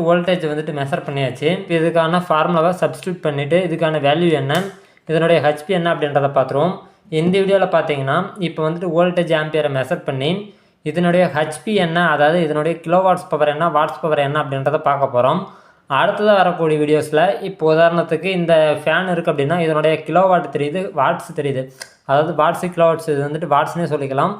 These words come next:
இதனுடைய வாட்ஸ் பவர் தெரியுது அப்படின்ற பட்சத்துல, வாட்ஸா இருந்தாலும் சரி, கிலோவாட்ஸா இருந்தாலும் சரி, நீங்க யூஸ் பண்ணக்கூடிய பொருள் வந்துட்டு எத்தனை ஆம்பியர்ல ஒர்க் ஆகும் அப்படின்றத நம்ம கண்டுபிடிக்க போறோம். So அதெல்லாம் வந்துட்டு ஃபியூச்சர்ல வரக்கூடிய வீடியோஸ்ல ரொம்பவே டீட்டெயிலா பார்த்துடலாம். இதெல்லாம் ஒரு சின்ன சின்ன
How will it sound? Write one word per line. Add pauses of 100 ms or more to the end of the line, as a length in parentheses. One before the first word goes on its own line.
(300)
இதனுடைய
வாட்ஸ்
பவர்
தெரியுது
அப்படின்ற
பட்சத்துல,
வாட்ஸா
இருந்தாலும்
சரி,
கிலோவாட்ஸா
இருந்தாலும்
சரி, (540)
நீங்க
யூஸ்
பண்ணக்கூடிய
பொருள்
வந்துட்டு (200)
எத்தனை
ஆம்பியர்ல
ஒர்க்
ஆகும் (500)
அப்படின்றத
நம்ம
கண்டுபிடிக்க
போறோம்.
So
அதெல்லாம்
வந்துட்டு
ஃபியூச்சர்ல
வரக்கூடிய
வீடியோஸ்ல
ரொம்பவே
டீட்டெயிலா
பார்த்துடலாம். (320)
இதெல்லாம்
ஒரு
சின்ன
சின்ன